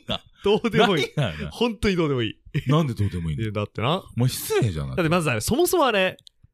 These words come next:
Speaker 2: 人なんすか？あれ、絵じゃないの？
Speaker 1: じゃ、絵じゃない。あれね、実はね、
Speaker 2: うん。
Speaker 1: 本物の写真なのよ。
Speaker 2: あ、そうなんすか？
Speaker 1: うん。
Speaker 2: え、それ、それ、本当情報ですか？
Speaker 1: 本物の写真。
Speaker 2: それ誰、どこ情報ですか？
Speaker 1: 俺調べたもん、俺。
Speaker 2: 調べたんすか？
Speaker 1: 調べたの。
Speaker 2: いやー。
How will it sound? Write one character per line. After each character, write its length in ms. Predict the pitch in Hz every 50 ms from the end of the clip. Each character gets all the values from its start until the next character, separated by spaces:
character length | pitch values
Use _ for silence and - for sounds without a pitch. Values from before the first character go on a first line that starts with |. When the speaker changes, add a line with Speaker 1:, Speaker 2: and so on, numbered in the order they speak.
| _ _ _ _ _
Speaker 2:
人 260 | - - - 311 320
な 80 | 320 302
ん 60 | 247
す 80 | - -
か？ 80 | 107
あ 40 | 95
れ、 60 | - -
絵 100 | 220 277
じ 100 | 247 165
ゃ 20 |
な 100 | 147 160
い 60 | 127
の？ 80 | 87 - - _ _ _ _ _ _ _ _ _ _ _ - -
Speaker 1:
じ 80 | 143
ゃ、 40 | - - _ _ _ - -
絵 80 | - 254
じ 100 | 214 214
ゃ 40 | 151
な 60 | 90
い。 40 | -
あ 80 | 113 139
れ 100 | 175 180
ね、 120 | 160 110
実 220 | 90 120 147 190
は 80 | 151 101
ね、 180 | 87 76 67 - _ _ _ _
Speaker 2:
う 80 | 120 113
ん。 220 | 98 82 - - _ _ _ -
Speaker 1:
本 340 | - 98 110 170 180 175
物 240 | 170 170 170 165 165
の 60 | 156
写 160 | 143 - 135 120
真 180 | - 143 131
な 80 | 131 120
の 80 | 87
よ。 160 | 69 60 - - _ _ _ _ _ _ _ _ _ _ _ _
Speaker 2:
あ、 80 | - 131
そ 220 | - - 302 294
う 20 | 196
な 60 | 139
ん 80 | 120 110
す 60 | -
か？ 180 | - - - -
Speaker 1:
う 60 | 113
ん。 200 | 113 107 95 87
Speaker 2:
え、 60 | 170
そ 180 | 156 147 165 151
れ、 140 | 131 131 131
そ 140 | 123 135
れ、 100 | 117 104 - - _ _ _ _ _ _ _ _
本 280 | - - - 208 214 190
当 160 | - 226 202
情 180 | 175 208 190 147
報 160 | 120 113 98
で 80 | 87 -
す 80 | 127
か？ 80 | 151 170
Speaker 1:
本 140 | 175 170 165
物 220 | 160 156 147 139
の 60 | 127
写 140 | 117 117 104
真。 220 | 90 95 90 - - _ _ _ _ _ _ _ _ _ _ _ _ _ _ _
Speaker 2:
そ 80 | - 120
れ 40 | 110
誰、 220 | 117 120 143 165
ど 200 | - 139 131 139
こ 60 | 139 131 190 190
情 160 | 139 180 170
報 140 | 139 120 107
で 40 | 98
す 80 | - -
か？ 60 | -
Speaker 1:
俺 0 |
調 0 |
べ 0 |
た 0 |
も 0 |
ん、 0 |
俺。 100 | - -
Speaker 2:
調 160 | 147 180 180
べ 60 | 151 -
た 80 | 90
ん 60 | 87
す 80 | - -
か？ 160 | - - - -
Speaker 1:
調 320 | - - 143 147 151 143 123
べ 80 | 107
た 100 | 82 76
の。 100 | 67 58 - -
Speaker 2:
い 160 | 92 90 85
や 120 | 82
ー。 20 | 80